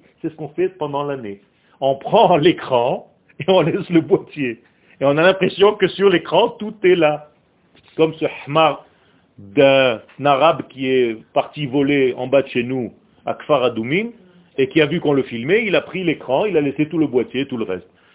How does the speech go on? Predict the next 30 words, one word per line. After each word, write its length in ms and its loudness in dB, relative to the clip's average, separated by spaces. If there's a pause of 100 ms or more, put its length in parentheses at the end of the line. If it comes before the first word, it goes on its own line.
(160)
C'est-à-dire 380 -6
qu'on 300 -6
change 240 -4
d'écran, 340 0
il 60 2
y 40 4
a 40 0
toujours 240 0
le 80 4
même 180 -2
film. 280 -8
Hein ? 140 -8 (640)
Ok. 220 -12 (2000)
D'accord ? 400 2 (1160)
Pérouche. 500 2
Maintenant, 340 2
j'explique. 540 -6 (880)
Hadibura 840 2
enoshi, 680 -2 (220)
donc 260 -4
la 140 2
parole 540 4
humaine, 500 -6 (380)
megala 580 2
et 140 -6
ma 160 -4
sheganuz 640 -4
bemarchavto 760 -2
shel 220 -4
adam. 480 -2